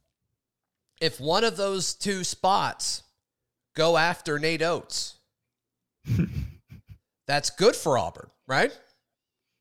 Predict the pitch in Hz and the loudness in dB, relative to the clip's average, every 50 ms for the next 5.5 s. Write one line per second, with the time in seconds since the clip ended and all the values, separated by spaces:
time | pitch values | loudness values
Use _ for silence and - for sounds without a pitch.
0 | - - 240 - - - 165 135 156 175 175 190 165 139 147 139 135 139 139 135 | 2 4 4 4 4 0 0 2 2 2 2 0 -2 0 0 2 2 0 0 -2
1 | - 131 120 123 - - 127 127 120 117 120 117 110 113 120 117 - - 123 113 | -4 -12 -14 -14 -12 -8 -4 -4 -4 -4 -6 -8 -6 -6 -6 -6 -6 -10 -14 -14
2 | 110 - 131 113 131 151 190 254 302 269 104 95 127 123 120 123 123 127 - _ | -12 -12 -8 -2 2 4 4 6 6 4 2 0 -4 -6 -4 -4 -4 -4 -4 _
3 | _ _ - - 139 139 151 170 160 160 170 165 160 156 147 139 135 - 151 143 | _ _ -10 -2 2 4 4 6 6 6 4 4 2 0 -2 -4 -2 0 -2 -2
4 | - - 156 143 143 143 143 143 135 - 156 147 143 131 117 113 123 135 135 127 | -2 -2 -2 -2 -2 -2 -4 -8 -8 -8 -6 -4 -4 -4 -2 -2 -2 0 -2 -2
5 | 113 104 92 101 117 120 143 151 - | -4 -10 -12 -8 -4 -2 -2 -2 -2